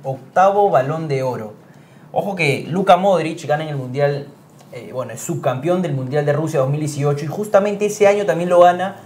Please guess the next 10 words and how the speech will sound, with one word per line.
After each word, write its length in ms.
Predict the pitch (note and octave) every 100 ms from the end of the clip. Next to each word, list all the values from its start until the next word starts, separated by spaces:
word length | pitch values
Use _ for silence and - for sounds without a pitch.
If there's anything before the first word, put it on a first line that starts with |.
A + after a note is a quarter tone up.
| -
por 160 | - B2+
el 220 | B2+ A#2
tremendo 420 | B2+ B2+ D3 E3+
temporadón 460 | E3+ D3 B2+ B2+ D3+
que 80 | D3+
demostró 640 | C3+ B2 - C3+ C#3+ C#3
y 100 | B2
el 60 | A2+
gran 240 | B2 C#3+
nivel 440 | C3+ B2+ C3 D3